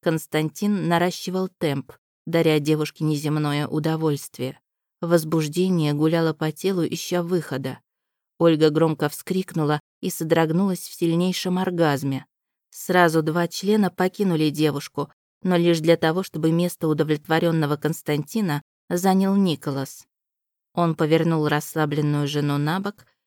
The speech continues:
и вошёл сзади. Быстрые движения заставили вновь разгореться затухающий костёр желания. Костя губами пытался потушить стоны, срывающиеся с губ любимой.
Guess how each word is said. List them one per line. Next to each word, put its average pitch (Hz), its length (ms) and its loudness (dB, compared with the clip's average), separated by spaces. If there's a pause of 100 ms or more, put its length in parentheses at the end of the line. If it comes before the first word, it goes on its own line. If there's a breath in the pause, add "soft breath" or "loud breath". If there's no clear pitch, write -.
(120)
и 233 100 -2
вошёл 170 460 0
сзади. 147 580 -4 (640)
Быстрые 160 540 0
движения 156 580 0
заставили 180 540 -4
вновь 180 320 -2
разгореться 147 640 -2
затухающий 147 680 -4
костёр 151 400 -2
желания. 147 680 -2 (580)
Костя 175 380 -2
губами 165 460 2
пытался 165 500 -2
потушить 165 580 -4
стоны, 151 440 -2
срывающиеся 151 840 -2
с 151 80 -4
губ 151 220 -4
любимой. 151 600 -2